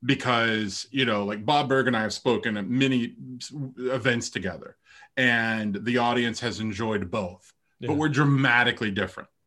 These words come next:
Speaker 1: Y-, y-, you know, like,
Speaker 2: Right,
Speaker 1: just,
Speaker 2: right.
Speaker 1: you know, completely different. And so I don't get intimidated by Bob, one, because he may be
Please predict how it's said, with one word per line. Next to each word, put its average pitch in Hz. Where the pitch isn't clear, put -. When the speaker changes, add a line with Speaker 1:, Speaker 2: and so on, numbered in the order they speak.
Speaker 1:
Y-, 151
y-, 151
you 143
know, 135
like, 135
Speaker 2:
Right, 127
Speaker 1:
just, 127
Speaker 2:
right. 120
Speaker 1:
you -
know, 131
completely 135
different. -
And 143
so 127
I 127
don't 135
get 127
intimidated 110
by 120
Bob, 101
one, 117
because 110
he 113
may 135
be 117